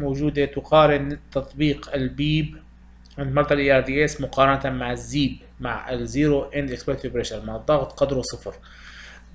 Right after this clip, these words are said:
ما في حدا يجرؤ على إجراء هيك دراسة. فيزيولوجيا لازم نستخدم بيب عند مرضى ال إي آر دي إس، ويعتبر استخدام صفر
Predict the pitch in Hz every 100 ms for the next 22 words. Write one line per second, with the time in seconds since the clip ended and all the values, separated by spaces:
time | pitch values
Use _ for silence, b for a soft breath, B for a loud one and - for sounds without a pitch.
0 | - - - - - 139 185 208 202 202
1 | 175 180 165 156 151 143 160 143 147 139
2 | 135 143 143 139 139 - - 180 180 175
3 | 170 156 165 160 156 156 151 - 135 160
4 | 170 165 151 135 160 127 143 135 143 123
5 | 123 143 131 131 131 123 131 139 - 120
6 | 123 120 160 147 123 - - 127 131 135
7 | 123 170 - 165 156